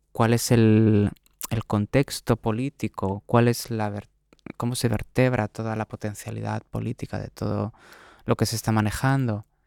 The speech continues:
em, cuál es su dimensión más allá de, de, de cuál es la agresividad y tal, sino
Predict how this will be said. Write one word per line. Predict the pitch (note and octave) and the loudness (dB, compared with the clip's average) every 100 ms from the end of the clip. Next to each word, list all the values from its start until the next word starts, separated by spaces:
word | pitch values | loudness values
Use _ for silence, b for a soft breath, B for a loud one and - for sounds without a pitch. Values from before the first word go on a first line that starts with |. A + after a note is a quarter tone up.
| _ _ _ _ _ | _ _ _ _ _
em, | A#2 A2 G2+ G2+ G2 G2 F#2+ G2+ G#2+ _ _ _ _ _ _ _ _ _ _ _ - _ - | -2 0 0 -4 -4 -6 -8 -12 -16 _ _ _ _ _ _ _ _ _ _ _ -20 _ 4
cuál | B2+ | 4
es | B2 | 4
su | - B2 | 2 0
dimensión | A2+ G#2+ G#2+ - C3 B2 A2 | 2 2 0 2 2 4 2
más | A2 - | -2 -4
allá | A#2 A2 G#2+ | -2 0 0
de, | G#2+ G2+ G#2+ _ b b b b b b b _ _ _ _ - | 0 -2 -6 _ b b b b b b b _ _ _ _ -10
de, | G2+ G#2 G2 G2+ G2+ G2 G2 - _ _ _ _ _ - | -6 -4 -4 -6 -8 -10 -12 -16 _ _ _ _ _ -10
de | G#2 - | -8 -4
cuál | A2 | -2
es | G#2+ - - - - _ _ _ | -2 -2 -8 -12 -20 _ _ _
la | - A2 | -8 -4
agresividad | G#2+ G#2 - G#2 G2+ G#2 G#2+ | -4 -4 -4 -4 -2 -2 -2
y | G#2+ | -2
tal, | A#2 A2+ | -2 -2
sino | - A2 | -2 -2